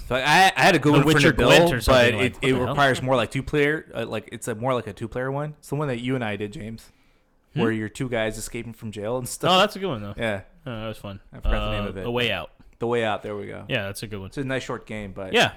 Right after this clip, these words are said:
Speaker 1: I mean, it's better with
Speaker 2: And
Speaker 1: two
Speaker 2: that's
Speaker 1: players.
Speaker 2: only, like, a four-hour-long game, too. So
Speaker 1: Yeah.
Speaker 2: that's what I'm kinda aiming for, like that,
Speaker 1: Yeah.
Speaker 2: or,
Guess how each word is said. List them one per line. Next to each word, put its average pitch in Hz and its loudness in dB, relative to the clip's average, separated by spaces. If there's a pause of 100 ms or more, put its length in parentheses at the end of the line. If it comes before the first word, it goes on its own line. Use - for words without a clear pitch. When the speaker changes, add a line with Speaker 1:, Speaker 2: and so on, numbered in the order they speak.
Speaker 1:
I 113 -14
mean, 104 -10
it's 104 -12
better 113 -4
with 101 -6
Speaker 2:
And 165 0
Speaker 1:
two 208 6
Speaker 2:
that's 247 4
Speaker 1:
players. 262 6
Speaker 2:
only, 262 2
like, 185 4
a 123 2
four-hour-long 131 2
game, 107 -2
too. 107 -6 (120)
So 110 -2
Speaker 1:
Yeah. 120 0
Speaker 2:
that's 165 2
what 196 2
I'm 151 2
kinda 131 0
aiming 107 -2
for, 98 -12
like 92 -10
that, 113 -2
Speaker 1:
Yeah. 101 -6
Speaker 2:
or, 92 -16